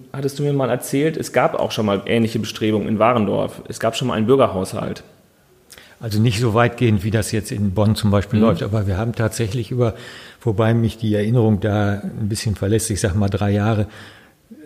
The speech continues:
Speaker 2: Ansätze zu einem Bürgerhaushalt gehabt. Das ist ein Thema, was in Südamerika vor zwanzig, fünfundzwanzig Jahren schon aufgekommen ist und, äh, in Warndorf leider nicht erfolgreich war.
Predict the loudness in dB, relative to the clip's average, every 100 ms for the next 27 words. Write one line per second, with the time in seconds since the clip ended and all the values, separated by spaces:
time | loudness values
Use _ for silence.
0 | -18 -2 2 2 0 -2 -4 -2 2 4
1 | 4 4 2 0 -2 -6 -6 -6 -6 -4
2 | -4 -4 -2 -2 0 2 4 2 0 0
3 | 2 2 0 0 2 4 4 2 0 0
4 | 0 2 2 -2 -6 -16 -8 -2 -2 -2
5 | 0 0 2 0 0 -2 0 0 -2 0
6 | -4 -4 -4 2 2 2 -4 -12 -18 -20
7 | -20 -20 -20 _ _ -2 2 2 2 -4
8 | 0 2 2 0 -2 -8 -14 -4 2 4
9 | 4 4 4 2 0 -12 -10 -6 -2 0
10 | 2 4 4 4 2 -4 0 2 2 0
11 | -2 -2 -2 -2